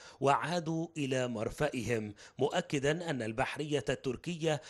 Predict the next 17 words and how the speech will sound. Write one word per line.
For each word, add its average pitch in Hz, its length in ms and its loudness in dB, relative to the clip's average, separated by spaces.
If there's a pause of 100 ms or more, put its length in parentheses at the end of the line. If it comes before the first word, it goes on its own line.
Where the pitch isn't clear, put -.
(140)
لن 135 300 2
تقف 151 420 0
صامتة 131 800 0
إذا 143 480 0
تكرر 127 600 0
ذلك. 127 640 0 (260)
وأدى 190 380 4
اكتشاف 147 480 2
احتياطات 139 640 0
غاز 131 400 2
ضخمة 139 640 2
في 160 180 0
شرق 139 280 0
المتوسط 127 800 0
خلال 131 320 0
الأعوام 123 540 0
الماضية 143 680 2